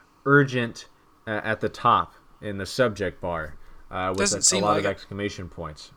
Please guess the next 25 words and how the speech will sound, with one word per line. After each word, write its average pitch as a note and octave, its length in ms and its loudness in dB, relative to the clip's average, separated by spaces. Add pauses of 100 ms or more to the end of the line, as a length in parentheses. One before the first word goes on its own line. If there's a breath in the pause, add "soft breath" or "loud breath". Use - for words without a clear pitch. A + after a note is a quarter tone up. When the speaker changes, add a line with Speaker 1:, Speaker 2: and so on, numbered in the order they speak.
(200)
Speaker 1:
Um, E2 380 -10 (1300 soft breath)
it, B2 240 -4
he, C#3 340 2 (340 loud breath)
let C#3 160 0
me, E3+ 160 0
I C3 140 0
don't D3 160 4
wa-, C#3+ 140 -2
I E3+ 80 4
don't D#3 120 2
wanna A#2+ 160 0
read A2 180 0
this G#2+ 240 -4
word G#2+ 160 0
for G2 120 -8
word G#2+ 300 0
because G2 260 -4
there's F#2 180 -8
too B2 140 -6
many, G2 400 -8
there's G2+ 180 -6
too C3 140 -2
much G#2 240 -4
cursing. E2+ 600 -6 (640 soft breath)
Um, F#2 500 -2